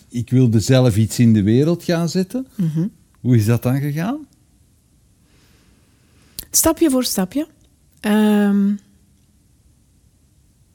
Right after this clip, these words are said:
Speaker 2: eigenlijk zijn mijn dochters mijn, eh, zijn daartoe een, een, een mooie, eh, die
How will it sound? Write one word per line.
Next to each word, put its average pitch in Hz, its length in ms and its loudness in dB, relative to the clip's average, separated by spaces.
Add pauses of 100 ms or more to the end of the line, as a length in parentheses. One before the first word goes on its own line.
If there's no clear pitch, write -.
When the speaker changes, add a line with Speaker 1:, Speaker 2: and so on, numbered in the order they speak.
(1500)
Speaker 2:
eigenlijk 359 320 -4
zijn 262 160 0
mijn 185 340 0 (480)
dochters - 580 -8
mijn, 185 420 -2 (340)
eh, 175 320 -6 (100)
zijn 170 420 -4
daartoe 180 520 -10
een, 165 320 -6
een, 165 360 -6
een 165 240 -6
mooie, 160 440 -4 (560)
eh, 247 100 -18
die 247 40 -20